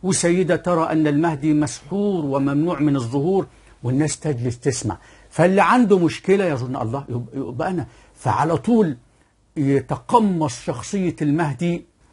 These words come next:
ويهيئ لنفسه كل الظروف التي تجعل نداهة المهدي المنتظر تأتي وتنادي عليه. وإذا نادت عليك نداهة المهدي المنتظر،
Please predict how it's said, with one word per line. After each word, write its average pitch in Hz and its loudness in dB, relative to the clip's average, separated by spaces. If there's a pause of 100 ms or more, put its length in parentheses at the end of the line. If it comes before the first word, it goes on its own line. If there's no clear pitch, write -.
(120)
ويهيئ 170 2
لنفسه 170 -2
كل 226 0
الظروف 226 0 (480)
التي 151 2
تجعل 143 2
نداهة 185 2
المهدي 190 2
المنتظر 208 2 (380)
تأتي 262 4 (320)
وتنادي 165 2
عليه. 107 0 (460)
وإذا 139 -2
نادت 143 0
عليك 147 -2
نداهة 135 -4
المهدي 143 -2
المنتظر، 147 0